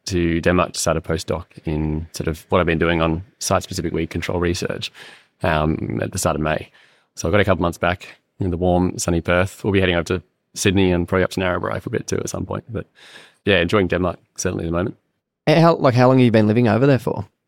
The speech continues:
Speaker 1: I moved over in October twenty twenty-two.
Speaker 2: Mm-hmm.
Speaker 1: So I've been there for, yeah, a year and a, just over a year. Couple of winters.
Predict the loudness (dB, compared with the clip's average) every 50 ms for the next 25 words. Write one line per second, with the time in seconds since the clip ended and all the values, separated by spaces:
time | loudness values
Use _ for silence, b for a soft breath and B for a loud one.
0 | _ _ _ _ -4 0 2 4 4 4 4 4 4 4 6 4 4 4 2 2
1 | 2 0 -2 -4 -6 -10 -8 -2 0 0 2 2 0 -2 -2 -2 -4 -2 -2 -4
2 | -4 -6 -6 -4 -4 -2 -2 -2 -4 -6 _ _ _ 2 4 6 6 4 2 -2
3 | -4 -4 -2 -2 0 0 0 2 2 2 2 0 -2 -2 -2 -2 0 0 0 0
4 | -2 -2 -2 2 2 2 2 2 0 -2 -4 -8 _ _ _ -10 -8 -6 -4 -4
5 | -4 -4 -6 -6 -6 -6 -6 -6 -8 -12 _ _ _ _ _ _ _ -6 -2 0
6 | 2 4 4 2 2 0 -4 -4 -6 -8 -8 -8